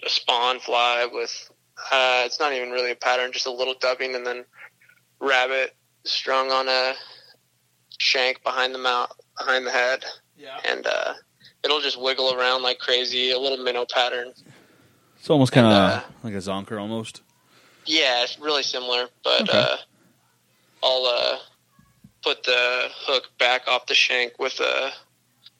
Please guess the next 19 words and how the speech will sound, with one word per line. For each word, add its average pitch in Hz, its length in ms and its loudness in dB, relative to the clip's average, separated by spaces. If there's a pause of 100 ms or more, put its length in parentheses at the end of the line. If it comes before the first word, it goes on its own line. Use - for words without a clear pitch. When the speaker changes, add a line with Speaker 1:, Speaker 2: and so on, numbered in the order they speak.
Speaker 1:
some 135 220 -6
wire 120 540 2
or 120 40 -2
something. 65 440 -2 (240)
Speaker 2:
Yeah. 73 640 0
Speaker 1:
So. - 160 -12 (1300)
Speaker 2:
Yeah, 71 360 -4
now 71 160 -4
you're - 120 -4
talking. - 280 -8
Speaker 1:
But - 160 -8 (840)
yeah, 127 320 2
it's - 160 -4
just - 200 -2
super 127 280 -2
successful. 127 520 0
I 139 100 4
actually 143 240 2
caught 127 360 -2